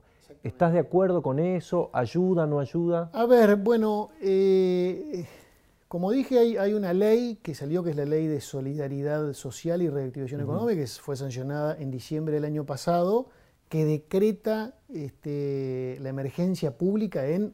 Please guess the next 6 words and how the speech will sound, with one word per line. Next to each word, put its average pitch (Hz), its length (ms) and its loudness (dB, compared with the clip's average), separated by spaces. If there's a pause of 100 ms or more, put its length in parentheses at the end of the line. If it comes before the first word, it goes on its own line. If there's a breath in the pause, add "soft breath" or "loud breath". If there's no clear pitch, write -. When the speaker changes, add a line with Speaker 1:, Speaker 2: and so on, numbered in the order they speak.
Speaker 1:
un 143 220 -4
montón 139 840 -4
de 127 120 -8
aspectos, - 640 -6 (400 soft breath)
económico, 170 720 -4
financiero, 151 840 -4